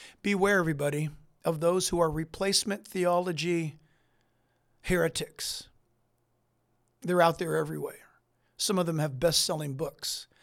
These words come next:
Some of them are really entertaining to listen to. Some of them are very funny. I just find it incredibly interesting. They strut around in their confidence while they undermine the scripture.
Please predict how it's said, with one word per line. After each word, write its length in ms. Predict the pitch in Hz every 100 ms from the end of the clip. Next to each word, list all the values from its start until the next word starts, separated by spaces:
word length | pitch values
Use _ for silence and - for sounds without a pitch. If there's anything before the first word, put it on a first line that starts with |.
| - -
Some 240 | - 202
of 140 | 180
them 160 | 156 143
are 100 | 131
really 680 | 131 156 180 180 165 151 143
entertaining 600 | 143 131 - 135 135 127
to 80 | 131
listen 380 | 131 - 127
to. 260 | 113 123 110 - - -
Some 220 | - 208
of 60 | 294
them 120 | 185
are 60 |
very 180 | 135 170
funny. 600 | 156 - 151 233 208 - _ _ _ _ _ _ _ _ _ _ _ _ _ _ _ _ _ _ _ _ _ _ _ -
I 100 | 160
just 200 | 175 -
find 240 | 190 180
it 140 | 151 - _
incredibly 600 | 165 151 - 185 160 151
interesting. 600 | 165 156 143 - - 226 - _ _ _ _ _ _ _ -
They 120 | 156
strut 440 | 143 - - 208 220
around 400 | 214 202 202 190
in 80 |
their 120 | 170 156
confidence 840 | - 190 - 143 123 - - - _ _ _ _
while 180 | 165 165
they 160 | 160 165
undermine 520 | 180 190 180 175 170
the 80 | 151
scripture. 640 | - 180 - - -